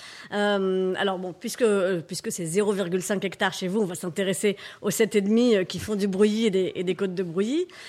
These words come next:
Euh, vous êtes d'ailleurs, euh, très impliqué dans la, la reconnaissance des climats, justement, ces, euh, ces micro, euh, terroirs du, du Beaujolais, comme il y en a en Bourgogne.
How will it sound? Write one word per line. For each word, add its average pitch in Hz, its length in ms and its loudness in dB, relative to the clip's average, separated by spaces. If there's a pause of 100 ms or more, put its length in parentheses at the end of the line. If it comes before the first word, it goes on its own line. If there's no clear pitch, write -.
(140)
Euh, 202 380 4
vous 196 120 -6
êtes 226 100 -2
d'ailleurs, 226 260 4
euh, 196 340 2
très 277 380 -2
impliqué 240 400 -4
dans 285 180 -2
la, 185 460 2 (400)
la 175 200 0
reconnaissance 214 500 0
des 185 100 -2
climats, 247 480 0
justement, 220 340 -8
ces, 196 220 2
euh, 175 140 6 (240)
ces 180 140 2
micro, 226 520 2
euh, 175 180 2
terroirs 185 600 0
du, 175 320 -2
du 170 160 -4
Beaujolais, 180 420 2
comme 233 400 2
il 208 60 4
y 208 40 8
en 190 80 4
a 185 120 2
en 190 80 -2
Bourgogne. 185 540 -2